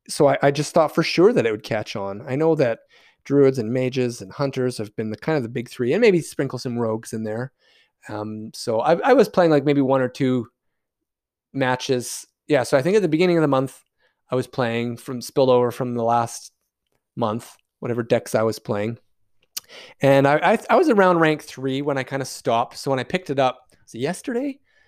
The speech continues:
I just, I just wanted to get my dailies done there stacking up. Um, and then I lined up with a couple Pally ones. So I, I made the list. So I just went to the H S replay. I think my bud's list was the Funky Monkeys list.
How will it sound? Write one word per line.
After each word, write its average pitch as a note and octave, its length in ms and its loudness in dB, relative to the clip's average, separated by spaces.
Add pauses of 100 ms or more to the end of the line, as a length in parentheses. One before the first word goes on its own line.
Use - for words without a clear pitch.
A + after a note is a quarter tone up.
(360)
I A#2+ 60 -12
just, - 380 -10
I A2+ 120 -8
just A#2+ 240 -12
wanted C3 240 -4
to B2 480 -4
get C#3 120 0
my C3 120 2
dailies B2+ 380 2
done C#3 120 2
there C3 160 0
stacking B2 480 -4
up. D3+ 300 -2 (260)
Um, A#2 480 -6
and A#2+ 80 -10
then A2+ 80 -6
I A2 240 -8
lined C3 260 2
up C3 120 0
with A2+ 100 -6
a C3 60 -8
couple - 200 -8
Pally C3 320 0
ones. F#3 360 0
So B2+ 240 0
I, C3 180 0 (300)
I C#3+ 40 -6
made E3+ 160 0
the F#3+ 60 -4
list. - 460 0 (340)
So E3 220 0
I A3 140 4
just C4 240 -2
went F#3+ 220 0
to F3+ 140 0
the D3 480 4
H D3 160 -2
S D3 160 -2
replay. B2 640 -4
I F3+ 60 -4
think G#3 400 -6
my D3 580 0
bud's D#3 380 -2
list D3 260 0
was C#3+ 140 -4
the C3 60 -10
Funky C#3 320 -4
Monkeys B2 440 -6
list. C3 440 -2